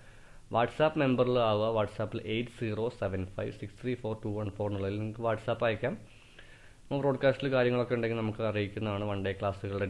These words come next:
ഡീറ്റെയിൽസ് നമ്മളിതിൽ അറിയിക്കും. Facebook പേജ് ലൈക്ക് ചെയ്താൽ Facebook-ിലൂടെയും ക്ലാസ്സുകൾ കിട്ടും. So ഇത്രയൊക്കെയാണുള്ളത്. ഏഹ്, നിങ്ങൾ,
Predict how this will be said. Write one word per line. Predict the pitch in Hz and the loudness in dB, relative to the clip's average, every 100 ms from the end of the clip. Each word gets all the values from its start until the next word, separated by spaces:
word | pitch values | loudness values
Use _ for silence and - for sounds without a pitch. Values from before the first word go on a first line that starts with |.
| 95 | -2
ഡീറ്റെയിൽസ് | 92 101 98 113 | -2 -4 -4 -2
നമ്മളിതിൽ | 104 101 98 | 0 0 0
അറിയിക്കും. | 92 92 85 123 156 123 | 0 -2 -4 -6 -6 -4
Facebook | 104 - 104 - | -6 -6 -8 -2
പേജ് | 107 110 110 | 0 0 0
ലൈക്ക് | 101 95 - | -2 -4 -8
ചെയ്താൽ | 101 104 | -6 -4
Facebook-ിലൂടെയും | 98 92 98 95 107 104 110 117 | -4 -6 -8 -12 -10 -6 -4 -4
ക്ലാസ്സുകൾ | 107 95 104 101 98 | -6 -6 -4 -4 -4
കിട്ടും. | 98 160 - - - - - - - - | -8 -12 -16 -20 -20 -20 -20 -20 -20 -14
So | - 131 | -10 -2
ഇത്രയൊക്കെയാണുള്ളത്. | 147 143 143 143 135 220 - - | 0 2 2 4 2 0 -4 0
ഏഹ്, | 123 123 123 | 2 2 2
നിങ്ങൾ, | 123 120 | 0 2